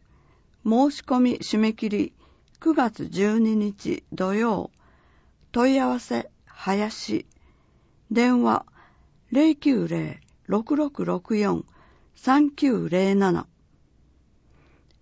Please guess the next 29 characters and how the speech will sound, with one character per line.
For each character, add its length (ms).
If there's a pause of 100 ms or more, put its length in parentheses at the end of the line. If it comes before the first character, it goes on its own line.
(120)
秋、 420 (560)
片 320
野 360
オ 60
ー 20
プ 180
ン 180 (240)
卓 240
球 260
大 280
会。 320 (1120)
混 280
合 300
ダ 140
ブ 100
ル 120
ス 360
団 300
体、 420 (640)
一 140 (120)
チ 120 (160)
ー 40
ム 260 (280)
四 240
人 240
か 180
ら 160
六 320
人。 260